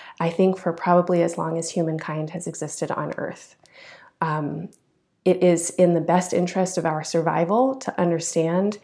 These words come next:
how to work with the <laughs> rhythms of the sun, uh, how to be in connection with the moon, and how to keep track of time and cycles. This is, like,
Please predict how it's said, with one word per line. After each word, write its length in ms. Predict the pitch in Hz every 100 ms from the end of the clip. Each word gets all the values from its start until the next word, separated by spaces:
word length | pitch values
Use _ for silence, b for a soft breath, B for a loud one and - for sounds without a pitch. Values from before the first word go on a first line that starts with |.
| B B
how 180 | - 185
to 60 | 170
work 360 | 160 165 170
with 200 | 185 -
the 80 | 208
<laughs> 80 | 185
rhythms 380 | 233 180 185 185
of 160 | 160
the 120 | - 165
sun, 560 | - 180 156 147 214 _ B B B B B
uh, 280 | 180 202 -
how 160 | 214 180
to 80 |
be 360 | 170 185 180 180
in 260 | 175 175 170
connection 580 | 214 175 175 - 165
with 220 | 165 170 170
the 60 |
moon, 640 | 165 190 175 151 165 262 - B B B B B 190
and 320 | 185 185 180
how 460 | - 185 196 202
to 380 | 202 - 196 185 185
keep 260 | - 190
track 320 | - 165 165
of 80 | 175
time 480 | - 185 220 143 - -
and 140 | 185 175
cycles. 640 | 190 196 - - - - _ -
This 200 | 165 175
is, 400 | 160 - - -
like, 480 | 160 151 156 -